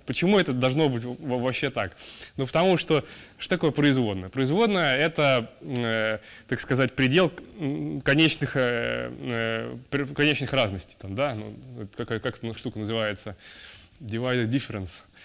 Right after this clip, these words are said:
То есть там конечное превращение — дельта f на дельта x. Правильно? Вот. Производная — это предел таких штук. Вот.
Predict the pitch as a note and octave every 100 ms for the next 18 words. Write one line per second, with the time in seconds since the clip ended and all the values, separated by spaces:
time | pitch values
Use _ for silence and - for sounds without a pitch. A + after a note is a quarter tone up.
0 | - - - G2+ - G2+ F#2+ - C#3+ F3
1 | D3 C3+ C#3+ - A2+ F#2 - A2+ C3 B2
2 | D3 G3+ - - - - - B2 A#2+ D3+
3 | C3+ G2+ E2+ - _ - - _ - C#3
4 | D#3 B2 F#2 - _ _ _ _ _ A#2+
5 | F#2 - C3 B2+ G3+ F#3 C3 C3 C3 E3
6 | A2+ C#3 B2 - E2 - _ - - -
7 | - B2 G2+